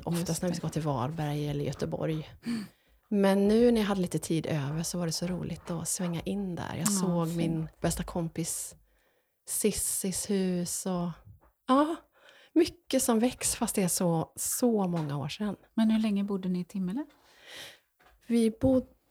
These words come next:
Speaker 1: jag föddes ju i Borås, eh, och så bodde vi mitt första år på Marbäcksvägen i Ulricehamn. Och sen flyttade, byggde mamma och pappa hus i Timmele.
Speaker 2: Mm.
Speaker 1: Och så bodde vi där i sju år blev det väl.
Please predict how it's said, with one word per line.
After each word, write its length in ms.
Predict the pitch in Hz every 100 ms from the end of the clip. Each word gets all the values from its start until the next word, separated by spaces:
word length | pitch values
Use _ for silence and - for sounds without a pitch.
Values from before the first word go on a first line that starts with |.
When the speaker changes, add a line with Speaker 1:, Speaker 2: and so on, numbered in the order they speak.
| 208
Speaker 1:
jag 240 | 220 233
föddes 580 | 226 - - 285 233 -
ju 80 | 277
i 60 |
Borås, 880 | 233 220 208 233 202 160 - - - -
eh, 480 | 196 180 165 165 160
och 120 | 170
så 80 | 208
bodde 300 | 208 196 175
vi 500 | 180 160 160 165 165 -
mitt 260 | 175 -
första 420 | - 180 - 202
år 200 | - 185
på 120 | - 170
Marbäcksvägen 880 | 170 151 131 - - 156 156 160 160
i 200 | 160 160
Ulricehamn. 600 | 156 - 170 190 185 170 - - - _ _ _ _ -
Och 120 | 185
sen 180 | - 170
flyttade, 400 | - 160 180 175
byggde 460 | 190 190 165 185
mamma 240 | 190 190 175
och 60 |
pappa 200 | 160 170
hus 560 | 151 165 165 - - - - _ _ _ _ -
i 180 | 165
Timmele. 520 | 147 - 156 135 76 156 -
Speaker 2:
Mm. 280 | 202 180 202 _ _ _ - - - -
Speaker 1:
Och 140 | 170
så 120 | -
bodde 300 | 175 180 175
vi 120 | 160
där 500 | 170 170 151 156 -
i 400 | - 156 139 101 143
sju 500 | - - 165 156 165
år 260 | 214 285
blev 240 | 226 - -
det 80 | -
väl. 200 | -